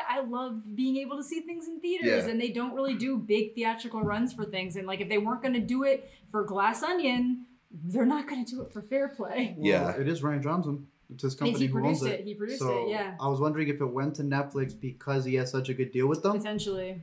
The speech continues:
Speaker 3: And
Speaker 1: May-,
Speaker 3: they
Speaker 1: maybe
Speaker 3: may
Speaker 1: they'll
Speaker 3: give
Speaker 1: do
Speaker 3: it a
Speaker 1: a limited?
Speaker 3: theatrical one. I don't know.
Speaker 1: Maybe, well, we didn't get, I didn't get Glass Onion. I only saw
Speaker 3: Oh,
Speaker 1: it
Speaker 3: y'all
Speaker 1: outside.
Speaker 3: didn't get Glass Onion at all?
Speaker 1: Nope. I only
Speaker 3: No.
Speaker 1: got it 'cause I saw it at tiff. I was
Speaker 3: Damn.
Speaker 1: at the premiere, otherwise I wouldn't have seen it.
Speaker 3: So,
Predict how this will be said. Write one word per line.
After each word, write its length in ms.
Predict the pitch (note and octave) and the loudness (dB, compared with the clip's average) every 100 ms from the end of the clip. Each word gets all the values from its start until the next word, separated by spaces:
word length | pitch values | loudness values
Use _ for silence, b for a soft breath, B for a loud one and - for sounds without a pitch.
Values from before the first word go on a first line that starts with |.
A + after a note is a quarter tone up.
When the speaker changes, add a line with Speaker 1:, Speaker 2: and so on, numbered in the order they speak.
| - | -6
Speaker 3:
And 500 | B2 B2 A#2+ A2+ G#2+ | -2 -2 -2 -2 -2
Speaker 1:
May-, 120 | G#2 | -2
Speaker 3:
they 40 | C3 | 0
Speaker 1:
maybe 120 | C3+ | 0
Speaker 3:
may 60 | B2+ | 2
Speaker 1:
they'll 120 | C#3 | 2
Speaker 3:
give 180 | D3+ D#3+ | 2 2
Speaker 1:
do 40 | |
Speaker 3:
it 40 | E3+ | 2
a 20 | |
Speaker 1:
a 20 | |
limited? 180 | F3 F3 | 2 2
Speaker 3:
theatrical 340 | E3+ F3+ F#3 | 0 -2 0
one. 220 | F#3+ G#3 - - - | 0 -2 -6 -16 -10
I 40 | |
don't 100 | A#3 | -2
know. 40 | |
Speaker 1:
Maybe, 260 | A#3+ B3 G#3+ | 0 0 0
well, 120 | G#3 | 0
we 120 | G3+ C4+ | 0 0
didn't 160 | G3+ | 0
get, 80 | - - - - | -4 -12 -12 -4
I 80 | F#3 | 0
didn't 140 | A3 | 0
get 80 | - | -2
Glass 240 | D3+ D#3 | -6 -6
Onion. 240 | E3 E3 F#3+ | -6 -6 -2
I 220 | F3 F3 F3 - | -2 -2 -6 -8
only 180 | F3 | -8
saw 120 | E3+ D3 | -4 0
Speaker 3:
Oh, 40 | |
Speaker 1:
it 40 | |
Speaker 3:
y'all 80 | D#3 | 2
Speaker 1:
outside. 100 | E3+ G3+ | 2 2
Speaker 3:
didn't 80 | |
get 100 | G3 | 0
Glass 260 | C#3 C#3 D#3 | 2 2 2
Onion 200 | F3+ D#3 | 2 0
at 60 | A2+ | -2
all? 120 | - | -2
Speaker 1:
Nope. 300 | B3 F#4 - _ F#3 | -2 -2 -6 _ -2
I 120 | G#3+ | 0
only 180 | A3+ A3 | 2 2
Speaker 3:
No. 100 | G3+ | 2
Speaker 1:
got 100 | G3 | 0
it 240 | G#3 G#3 - | -2 -8 -8
'cause 160 | F#3+ | -6
I 20 | |
saw 220 | F#3+ G3 F#3 | -4 -2 -2
it 60 | |
at 100 | G#3 | -2
tiff. 280 | E4+ C#4+ - | 2 2 2
I 160 | F3+ E3 | -6 -4
was 120 | B2 | 0
Speaker 3:
Damn. 40 | F#3+ | 0
Speaker 1:
at 60 | |
the 60 | G3+ | 0
premiere, 320 | A#3 A#3+ A#3 | 2 4 4
otherwise 320 | F#3 E3+ E3 | 4 2 0
I 60 | E3 | -4
wouldn't 160 | E3 | -6
have 80 | F3 | -8
seen 160 | A#3+ A#3+ | -4 -4
it. 140 | - - G3 - - - - - - _ - - | -6 -10 -4 0 0 -2 -8 -10 -10 _ -20 -16
Speaker 3:
So, 260 | - - | -8 2